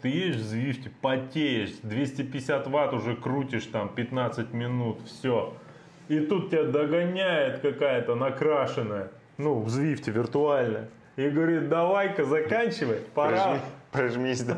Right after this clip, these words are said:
Speaker 1: <laughs> Прижмись к обочине, пора уже посуду мыть идти, там, пылесосить и выкинь вообще уже мусор, наконец. Спортсмен ты мой родной. Вот.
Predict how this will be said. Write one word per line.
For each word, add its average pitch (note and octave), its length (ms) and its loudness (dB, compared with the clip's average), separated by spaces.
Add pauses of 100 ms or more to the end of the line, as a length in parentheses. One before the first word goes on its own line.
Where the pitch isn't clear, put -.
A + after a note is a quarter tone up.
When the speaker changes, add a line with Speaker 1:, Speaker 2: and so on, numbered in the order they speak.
(100)
Speaker 1:
<laughs> - 100 -14
Прижмись F#3+ 460 -2
к - 100 -2
обочине, F#3 600 2 (300)
пора F#3+ 420 4
уже F3+ 260 2
посуду G3 540 2
мыть F3 280 0
идти, C3 420 -2
там, A2 240 0
пылесосить D#3+ 720 0
и C3+ 160 0
выкинь F3+ 460 0
вообще D#3 340 0
уже D#3+ 300 2
мусор, D#3+ 560 0
наконец. B2+ 580 -2 (160)
Спортсмен F3 720 0
ты F3+ 100 0
мой F3+ 220 2
родной. D#3 500 0 (440)
Вот. A#2 420 2